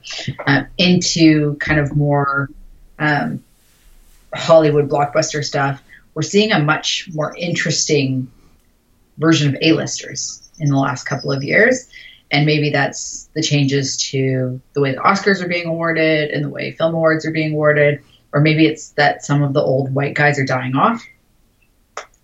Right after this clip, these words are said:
or retiring. But it's cool to see this more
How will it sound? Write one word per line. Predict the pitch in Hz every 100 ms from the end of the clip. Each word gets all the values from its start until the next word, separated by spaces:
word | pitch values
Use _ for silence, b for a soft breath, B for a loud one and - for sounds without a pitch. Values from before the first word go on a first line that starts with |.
| _
or | 151 147
retiring. | 143 156 180 185 185 180 B B B B -
But | 165
it's | 139
cool | - 233 214
to | 180
see | 143 160
this | 147 143 -
more | 151 147 147 147 143